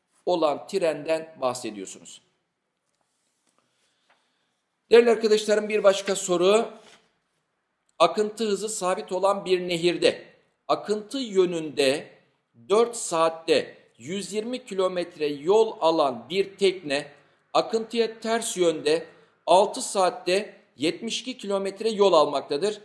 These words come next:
Teknenin hızını sordu. Bakın ilk cümlede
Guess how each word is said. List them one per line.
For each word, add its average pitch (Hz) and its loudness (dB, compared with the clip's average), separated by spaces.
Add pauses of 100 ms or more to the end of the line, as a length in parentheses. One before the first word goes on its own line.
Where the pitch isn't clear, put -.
(300)
Teknenin 196 -6
hızını 175 -2
sordu. 147 -2 (220)
Bakın 190 -6
ilk 233 -6
cümlede 165 0